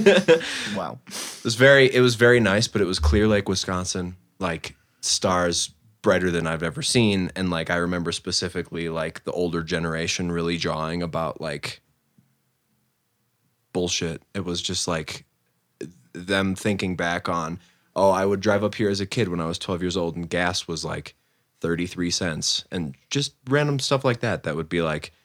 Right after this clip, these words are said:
Speaker 2: this place has a history for them. There is, like, a lineage that comes back here probably annually, which is, like, a tradition thing that,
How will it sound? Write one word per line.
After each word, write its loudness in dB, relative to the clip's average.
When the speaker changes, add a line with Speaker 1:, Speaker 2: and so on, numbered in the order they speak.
Speaker 2:
this 0
place 2
has -2
a -2
history -2
for -8
them. 4
There 4
is, 0
like, -2
a -2
lineage 2
that 0
comes -2
back 0
here -2
probably 0
annually, -4
which -2
is, -4
like, -2
a 0
tradition -2
thing -2
that, -2